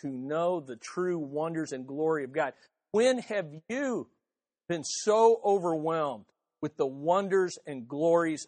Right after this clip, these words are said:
of your sa-, this is Christmas. And have we taken any time to weep and to laugh and to just express to everyone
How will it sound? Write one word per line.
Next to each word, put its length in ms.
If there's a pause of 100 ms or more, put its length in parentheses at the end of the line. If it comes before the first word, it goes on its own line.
of 160
your 140
sa-, 180
this 280
is 180
Christmas. 720 (1200)
And 120
have 180
we 140
taken 440
any 260
time 680 (520)
to 80
weep 680 (440)
and 180
to 120
laugh 720 (380)
and 280
to 360 (420)
just 420 (220)
express 640 (100)
to 140
everyone 520